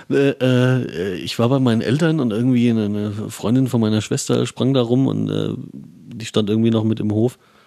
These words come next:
Und frag mich nicht, wie wir drauf kamen. Jedenfalls meinte, ja, sie, also kam dann raus, ne, sie ist, arbeitet auf der Bank und hat halt so normale Banklehre gemacht. Und hat sich, hat, be-,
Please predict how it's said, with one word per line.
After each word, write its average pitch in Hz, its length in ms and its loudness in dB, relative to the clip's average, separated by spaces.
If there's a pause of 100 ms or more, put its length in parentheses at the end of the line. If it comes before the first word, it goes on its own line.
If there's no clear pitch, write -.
(760)
Und 107 240 0
frag 117 200 -2
mich 127 120 0
nicht, 123 160 -2
wie 123 80 0
wir 127 80 0
drauf 107 240 -2
kamen. 113 260 -2
Jedenfalls 113 380 -2
meinte, 107 240 0
ja, 107 160 2
sie, 104 240 -2
also 92 380 -10 (100)
kam 113 160 -2
dann 110 140 0
raus, 110 260 0
ne, 110 140 2
sie 104 180 0
ist, 101 180 -6
arbeitet 107 360 0
auf 107 100 -2
der 104 100 2
Bank 110 360 0
und 98 140 -2
hat 98 120 -4
halt 98 200 -2
so 101 140 -6
normale 98 320 -2
Banklehre 113 480 0
gemacht. 113 300 0 (1400)
Und 120 220 0
hat 156 140 -2
sich, - 220 0 (220)
hat, - 160 -4 (400)
be-, - 80 0